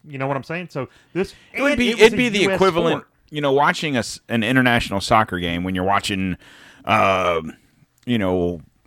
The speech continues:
Speaker 2: I don't know, whatever, whoever versus whoever
Speaker 1: Yeah,
Speaker 2: over
Speaker 1: but,
Speaker 2: yonder.
Speaker 1: but my
Speaker 2: But
Speaker 1: point
Speaker 2: m-,
Speaker 1: is, it,
Speaker 2: w-
Speaker 1: it wasn't overseas.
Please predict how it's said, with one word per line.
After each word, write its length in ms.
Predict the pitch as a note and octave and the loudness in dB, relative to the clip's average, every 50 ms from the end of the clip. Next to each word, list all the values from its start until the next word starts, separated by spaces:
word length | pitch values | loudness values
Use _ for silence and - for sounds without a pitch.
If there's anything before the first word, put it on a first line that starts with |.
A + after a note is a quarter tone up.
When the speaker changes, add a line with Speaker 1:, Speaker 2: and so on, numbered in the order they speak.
| - | -16
Speaker 2:
I 80 | - E2+ | -14 -14
don't 120 | D2 - - | -14 -14 -16
know, 100 | C2 B1 - | -16 -12 -8
whatever, 400 | F2+ F#2 F2 D2+ - A1+ - - - | -6 -6 -6 -6 -8 -12 -16 -8 2
whoever 340 | - C3+ D3 C3+ C3 B2+ B2 | 6 8 8 8 8 6 2
versus 320 | G#2+ A2+ A2+ G2+ - G2 - | 0 0 -2 -4 -4 -8 -4
whoever 340 | A2+ A2 G2 F#2 F2 D#2 D2+ | -2 0 2 2 0 0 -2
Speaker 1:
Yeah, 80 | E2 F#2 | -2 0
Speaker 2:
over 100 | G#2 G2+ | 0 0
Speaker 1:
but, 100 | G2+ G2+ | 0 0
Speaker 2:
yonder. 360 | G2 G#2 G#2+ G2+ F#2+ F2 E2+ D#2 | 2 2 2 0 -2 -4 -6 -4
Speaker 1:
but 140 | C#3 F#3+ F#3+ | -4 -6 -4
my 120 | F3 F3+ E3 | -4 -2 2
Speaker 2:
But 160 | C#3+ C#3+ C3 | 2 2 2
Speaker 1:
point 140 | G3 F#3 - | 2 -2 -6
Speaker 2:
m-, 40 | - | -6
Speaker 1:
is, 100 | - - | -6 -4
it, 40 | E3+ | -4
Speaker 2:
w- 180 | D3+ D3+ E3+ F#3+ | -4 -2 -2 -4
Speaker 1:
it 40 | F3 | -6
wasn't 280 | D#3+ D3 D3+ C3 C3+ | -4 -6 -6 -6 -6
overseas. 760 | C3 B2+ A2+ A#2 A2+ - - F3 F#3 F3 D3 B2 A2+ G2+ - | -8 -8 -8 -10 -14 -14 -10 -8 -8 -8 -6 -8 -10 -12 -16